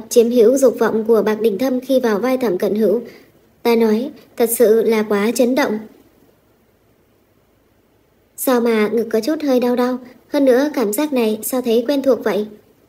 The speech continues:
Hình như là bự hơn trước một ít thì phải. Mình đây là đang bắt đầu phát dục sao? Trời đất ơi, mình còn chưa chuẩn bị sẵn sàng nữa mà.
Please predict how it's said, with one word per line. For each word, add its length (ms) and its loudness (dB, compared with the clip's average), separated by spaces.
Hình 200 2
như 260 6
là 220 2
bự 260 6
hơn 220 0
trước 200 -2
một 180 0
ít 160 -2
thì 200 2
phải. 280 -4
Mình 220 4
đây 140 2
là 240 0
đang 220 -2
bắt 140 -4
đầu 160 2
phát 240 -4
dục 200 0
sao? 240 -4
Trời 140 0
đất 140 0
ơi, 340 4
mình 180 2
còn 180 0
chưa 140 2
chuẩn 220 0
bị 160 4
sẵn 180 -4
sàng 260 -2
nữa 100 0
mà. 240 -2